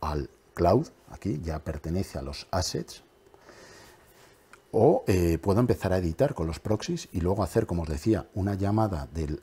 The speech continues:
esa E D L que he generado, por ejemplo, con Premiere, porque tiene una pasarela para, eh, para sincronizarse con el cloud, y que el, el, nuestro cloud, el portal, les diga a las cámaras, oye, que os mando una E D L. Y cada una de las cámaras que tengo conectado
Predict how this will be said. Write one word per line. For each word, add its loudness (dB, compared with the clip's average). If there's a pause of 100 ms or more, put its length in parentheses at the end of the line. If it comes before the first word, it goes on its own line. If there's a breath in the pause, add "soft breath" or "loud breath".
esa -4
E 0
D 2
L 2
que -6
he -4
generado, -2
por -8
ejemplo, -6
con -4
Premiere, 0
porque -8
tiene -4
una -6
pasarela -2
para, -8 (100)
eh, -8
para -8
sincronizarse -2
con -6
el -8
cloud, 4 (340 loud breath)
y 4
que -2
el, -2
el, -8 (520)
nuestro -6
cloud, 4
el -2
portal, 2 (320 loud breath)
les -2
diga 2
a 4
las -2
cámaras, -8
oye, 4
que 0
os 2
mando 6
una 4
E 6
D 4
L. -4 (420 loud breath)
Y 0
cada 0
una 2
de 2
las 0
cámaras 0
que -6
tengo -2
conectado 0